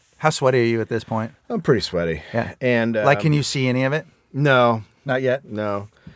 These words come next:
Speaker 2: And then I go back to the place where I had my beer and I go, "Was it on the floor? Did anybody find it?" She goes, "No, no one found it."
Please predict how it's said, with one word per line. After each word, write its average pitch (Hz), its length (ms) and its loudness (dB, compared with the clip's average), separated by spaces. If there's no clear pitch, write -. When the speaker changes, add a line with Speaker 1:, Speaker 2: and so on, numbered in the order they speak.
Speaker 2:
And 151 640 4
then 151 180 2
I 185 100 4
go 175 120 6
back 151 300 4
to 160 80 -6
the 147 80 2
place 139 280 2
where 127 160 4
I 120 360 4
had 131 160 0
my 131 80 0
beer 110 260 0
and 107 40 2
I 104 40 0
go, 107 80 -8
"Was 107 160 -2
it 113 60 2
on 120 100 2
the 117 60 0
floor? 120 280 2
Did 104 60 0
anybody 104 160 0
find 110 300 -4
it?" 98 100 -6
She 92 80 -10
goes, 87 140 -8
"No, 95 240 -2
no 95 120 0
one 98 100 0
found 90 300 0
it." 87 140 0